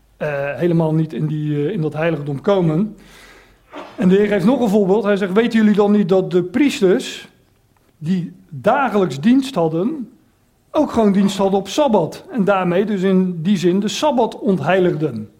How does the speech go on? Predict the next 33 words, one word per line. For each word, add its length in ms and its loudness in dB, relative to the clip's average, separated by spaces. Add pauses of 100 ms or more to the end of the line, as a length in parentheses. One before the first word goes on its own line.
(640)
Hè, 120 -6
want 120 -4
zij 160 0
werkten 320 0
gewoon 200 2
door 220 0
op 120 -6
Sabbat. 500 -12 (600)
En, 320 2
ehm, 480 2
nou 420 -8
ja, 180 -4
eigenlijk 340 -2
zou 180 -6
je 60 -2
kunnen 240 -4
zeggen, 400 -8
eh, 120 -10
dat, 220 -2
eh, 40 -18
de 420 -2 (280)
Heer 220 0
Jezus 280 2
zegt: 200 -6
Er 120 -8
zijn 200 0
dus 120 0
blijkbaar 420 2
belangrijke 520 0
zaken 360 -4
dan 280 -10 (800)
de 120 -10
Sabbat. 460 -4